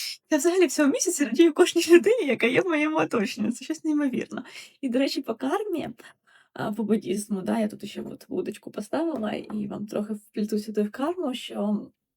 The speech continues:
в цілому, як підсилити будь-яку дію, як вийти на ви-, вищі вібрації, це,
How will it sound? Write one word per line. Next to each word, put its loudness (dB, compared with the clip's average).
в -20
цілому, 2
як 0
підсилити -4
будь-яку -2
дію, -6
як -8
вийти -2
на -6
ви-, -4
вищі -2
вібрації, -8
це, -8